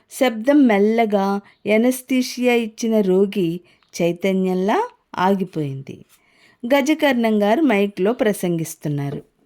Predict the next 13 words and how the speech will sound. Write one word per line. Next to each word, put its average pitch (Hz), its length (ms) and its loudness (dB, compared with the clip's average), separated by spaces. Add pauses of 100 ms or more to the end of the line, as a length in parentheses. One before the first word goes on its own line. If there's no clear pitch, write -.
(600)
"నా 254 120 4
ఆహ్వానాన్ని 285 960 2
మన్నించి 185 840 -2 (300)
ఇక్కడికి 269 440 -2
విచ్చేసిన 247 720 -4
గౌరవ 214 500 2
అతిథులారా, 185 880 -2 (640)
నా 240 180 0
హృదయ 254 500 0
మిత్రులారా, 214 800 0 (640)
నా 202 180 2
ప్రియ 220 480 0
బంధువర్యులారా, 202 1300 2